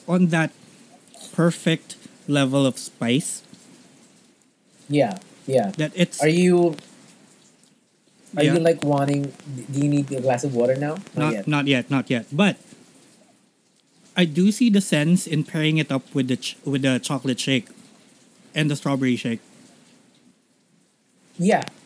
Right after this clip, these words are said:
Speaker 2: yeah.
Speaker 1: Like, 'cause milk
Speaker 2: I think that was the intention.
Speaker 1: Yeah.
Speaker 2: That was the intention. Milk and, milk and ice.
Speaker 1: Mm-hmm. When just so it's cold, and then the milk kinda takes away the spiciness a little bit.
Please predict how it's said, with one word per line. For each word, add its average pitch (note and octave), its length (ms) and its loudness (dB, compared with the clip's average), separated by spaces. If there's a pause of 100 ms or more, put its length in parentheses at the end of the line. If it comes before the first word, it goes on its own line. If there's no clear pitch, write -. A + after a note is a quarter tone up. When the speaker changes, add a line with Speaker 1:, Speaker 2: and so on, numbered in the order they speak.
(200)
Speaker 2:
yeah. D3+ 220 0 (560)
Speaker 1:
Like, C3+ 180 -2 (100)
'cause C3+ 260 -4
milk C3+ 320 2
Speaker 2:
I - 20 2
think G#3 180 2
that F#3+ 160 4
was F3+ 160 2
the E3+ 140 2
intention. D3+ 580 0 (140)
Speaker 1:
Yeah. C#3 260 4
Speaker 2:
That D3+ 140 2
was D#3 100 -2
the D#3+ 60 0
intention. C#3 560 -4
Milk C3+ 260 2 (160)
and, B2+ 480 -2 (380)
milk D3 280 2
and C3 120 -4
ice. C3 340 -6
Speaker 1:
Mm-hmm. C#3 400 2 (1400)
When D3 100 0
just C#3+ 160 -4
so C#3+ 80 0
it's C3 140 -2
cold, B2+ 420 -2
and C3+ 160 0
then C3 140 2
the B2 80 4
milk B2 320 2
kinda B2+ 220 0
takes - 300 -8
away B2 200 0
the A#2 340 0 (560)
spiciness C3 920 -2 (140)
a C#3 40 -4
little C3+ 180 0
bit. D3 220 -4